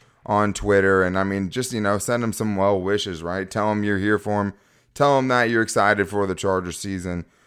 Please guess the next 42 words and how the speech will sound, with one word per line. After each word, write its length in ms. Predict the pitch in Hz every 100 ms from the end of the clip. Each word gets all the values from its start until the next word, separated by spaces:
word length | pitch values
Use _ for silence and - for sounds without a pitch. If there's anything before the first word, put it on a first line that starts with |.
| _
and 180 | 92 95
all 240 | 92 90 85
of 60 |
that, 280 | 87 82 78
but 180 | 87 85
definitely 420 | 104 98 98 92
worth 260 | 87 90 90
a 60 |
shout 260 | - 90 87
out 220 | 85 -
on 180 | 87 87
today's 460 | 90 80 87 87
show 180 | - 87
for 160 | 82 80
sure. 280 | - 98 80
But 460 | - 131 113 - _ _ _
we 120 | - 117
do 100 | 156
have 140 | 135
a 20 |
lot 220 | 131 123
to 40 | 123
get 120 | 110
into 220 | 123 123
because 240 | 104 107 98
now 200 | 104 110
John 300 | 98 101 110
Kegley 580 | - 127 113 110 113 104 _ _ -
is 140 | 80
back 420 | - 107 131 139
with 220 | 131 123
us. 220 | 120 110 -
Very, 380 | 104 107 107
very 360 | 90 104 117 110
excited 400 | 98 104 98 95
about 240 | 92 92
that. 200 | 92 92
I 60 | 90
got 220 | 90 87
my 140 | 87 87
active 400 | 92 95 - 92
serviceman, 840 | - 104 104 101 104 98 95 95